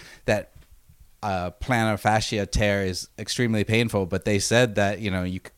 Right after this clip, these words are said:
with a with a shot that he might be able to play. It's just all about pain tolerance. So even if he comes back and is able to give them, like, ten to fifteen minutes,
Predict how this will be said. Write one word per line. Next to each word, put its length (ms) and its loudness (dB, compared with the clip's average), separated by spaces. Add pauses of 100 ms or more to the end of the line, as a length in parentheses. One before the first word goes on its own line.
with 260 0
a 380 2 (540)
with 100 0
a 60 2
shot 460 4
that 180 -2 (140)
he 160 -6
might 200 0
be 120 0
able 160 0
to 80 -4
play. 340 2
It's 180 -4
just 140 -6
all 200 4
about 340 0
pain 240 0
tolerance. 500 -2
So 100 -4
even 220 2
if 80 0
he 60 0
comes 280 0
back 280 4
and 100 -2
is 100 -6
able 200 2
to 80 -2
give 200 -2
them, 200 0
like, 180 -2
ten 200 2
to 40 0
fifteen 420 2
minutes, 480 2